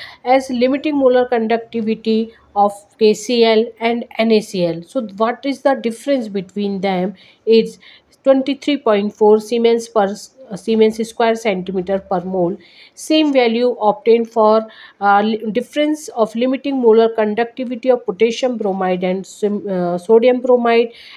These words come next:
and same for, uh, potassium iodide and sodium iodide. Here one ion, anion is common, so we get approximately same difference of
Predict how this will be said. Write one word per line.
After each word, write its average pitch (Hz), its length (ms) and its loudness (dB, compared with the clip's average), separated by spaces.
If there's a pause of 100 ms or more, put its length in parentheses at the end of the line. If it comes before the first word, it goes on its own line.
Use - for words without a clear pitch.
and 233 240 0
same 277 320 -2
for, 202 380 0 (560)
uh, 196 160 2
potassium 247 560 -2
iodide 185 640 0
and 214 320 -4 (160)
sodium 226 760 0
iodide. 175 540 -2 (260)
Here 285 460 0 (140)
one 254 360 -2
ion, 202 360 -2
anion 254 500 2
is 214 200 0 (140)
common, 208 360 0 (160)
so 233 220 2 (120)
we 214 80 -2 (180)
get 214 260 -2 (720)
approximately 226 1040 -2
same 262 760 0 (560)
difference 233 600 -2 (120)
of 185 440 -2